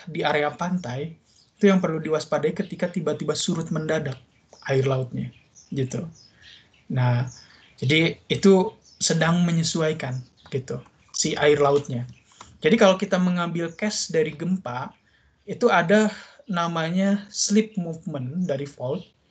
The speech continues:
ya. Jadi dia bisa sesar naik atau sesar turun, asal dia bukan sesar geser. Jadi dia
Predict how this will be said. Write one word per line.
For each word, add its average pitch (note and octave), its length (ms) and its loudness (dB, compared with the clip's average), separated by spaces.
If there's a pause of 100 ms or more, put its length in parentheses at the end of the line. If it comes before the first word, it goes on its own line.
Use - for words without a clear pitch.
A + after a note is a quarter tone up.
(340)
ya. D#3 200 4
Jadi F3 360 0 (240)
dia G3+ 240 4
bisa F#3 320 0
sesar D#3+ 400 -4
naik D3+ 240 -4
atau - 160 -6
sesar D#3 360 -4
turun, D3 440 0
asal F#3+ 320 2
dia F3 80 -2
bukan D#3+ 320 -6
sesar D3+ 240 -6
geser. B2+ 320 -8 (640)
Jadi E3+ 240 4
dia G3 160 6